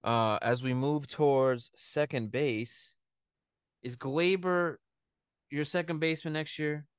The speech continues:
Is he, 'cause if he's your second baseman, then you gotta figure out what to do with D J again. And D J's then gonna get tied up at third base with Donaldson, and you got now three kids ready to go.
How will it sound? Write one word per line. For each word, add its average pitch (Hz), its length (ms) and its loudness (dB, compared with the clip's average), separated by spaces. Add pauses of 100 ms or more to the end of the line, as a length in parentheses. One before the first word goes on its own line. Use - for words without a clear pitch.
(640)
Is 120 180 -4
he, 151 120 -4
'cause 131 400 -4 (100)
if 131 140 -10
he's 180 220 -2
your 156 100 0
second 156 300 0
baseman, 127 280 -2
then 117 120 -6
you 143 80 -4
gotta 156 160 2
figure 135 240 0
out 120 80 2
what 120 100 -2
to 117 60 -10
do 117 100 -6
with 110 140 -8
D 147 180 -2
J 117 240 -4
again. 107 500 -6 (920)
And 113 320 -10 (880)
D 131 140 -6
J's 131 220 -2
then 131 200 -2
gonna 127 220 -2
get 120 120 -2
tied 123 300 2
up 117 140 0
at 107 120 -10
third 151 240 4
base 113 460 -4 (440)
with 110 240 -4 (160)
Donaldson, 135 720 0 (360)
and 180 340 2
you 147 120 2
got 127 300 0
now 117 380 -6
three 156 600 -4
kids - 800 -2 (460)
ready 151 380 2
to 139 80 0
go. 123 440 -2